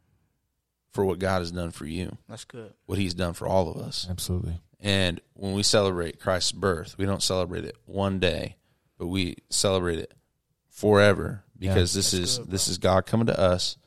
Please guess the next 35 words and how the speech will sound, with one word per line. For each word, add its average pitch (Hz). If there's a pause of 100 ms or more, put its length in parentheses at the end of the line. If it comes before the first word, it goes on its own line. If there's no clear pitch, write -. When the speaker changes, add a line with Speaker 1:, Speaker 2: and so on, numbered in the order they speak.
Speaker 3:
Amen. 90 (320)
Speaker 1:
This 95
is 85
God 90
saving 92
us. - (1000)
The 95
name 101
of 85
Jesus 95
means 95 (200)
the 92
Lord 87
saves. -
Speaker 3:
Yeah. 92 (600)
Speaker 1:
And 95
it's -
special 101
that 90
he 92
got 95
that 92
name 107
Speaker 3:
Yeah. 92 (320)
Speaker 1:
because 95
it -
tells 104
the 92
story 90 (160)
of -
his 98
purpose - (200)
and 90
his 85
love 95